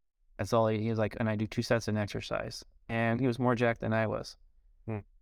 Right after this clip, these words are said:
Speaker 1: There was another guy, same thing. He was, like, a, a Dorian Yates disciple, and he was,
Speaker 2: Yeah.
Speaker 1: like, natural pro, like, on a high level, doing lower volumes. So it's,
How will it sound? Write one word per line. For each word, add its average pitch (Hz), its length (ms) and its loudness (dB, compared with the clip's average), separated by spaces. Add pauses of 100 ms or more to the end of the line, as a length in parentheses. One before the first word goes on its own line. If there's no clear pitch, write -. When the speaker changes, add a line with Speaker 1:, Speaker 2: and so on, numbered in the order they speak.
(320)
Speaker 1:
There 120 100 4
was 113 80 4
another 127 300 4
guy, 113 160 4
same 120 280 0
thing. 110 340 2
He 104 60 -2
was, 107 120 -4
like, 107 300 2
a, 104 120 -4 (160)
a 107 100 0
Dorian 117 520 2
Yates 113 260 0
disciple, - 720 0 (260)
and 107 420 0
he 127 160 0
was, 110 280 -2
Speaker 2:
Yeah. 113 60 2
Speaker 1:
like, 107 300 -2 (1040)
natural 107 380 0
pro, 127 480 4
like, 107 160 -2 (160)
on 95 140 0
a 98 60 -4
high 107 220 4
level, 113 480 0 (160)
doing 107 320 0
lower 107 320 0
volumes. 110 560 -2 (560)
So 165 140 4
it's, 175 360 0